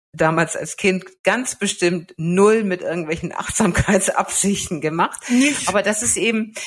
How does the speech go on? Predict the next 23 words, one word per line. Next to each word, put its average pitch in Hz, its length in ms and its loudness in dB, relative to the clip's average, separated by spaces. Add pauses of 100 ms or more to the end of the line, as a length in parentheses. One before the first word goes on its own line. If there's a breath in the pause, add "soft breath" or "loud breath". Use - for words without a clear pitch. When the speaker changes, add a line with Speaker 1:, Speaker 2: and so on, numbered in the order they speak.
(120)
Speaker 1:
nicht 294 380 0
genau. 220 320 2
Aber 190 140 0
das 254 180 -4
ist - 140 -8
auch 226 120 -2
so - 120 -8
das 185 180 -8
Schöne, 254 340 -2
dass 170 240 -6
wir 180 80 -6
da 180 200 2
uns 196 200 -4
eigentlich 185 340 -6
auch - 160 -16
wieder 175 140 -2
ein 170 100 -2
Beispiel 175 400 -4
an 170 100 -4
den 170 140 -4
Kindern 165 460 -4
nehmen 117 320 -8
können, 139 360 -8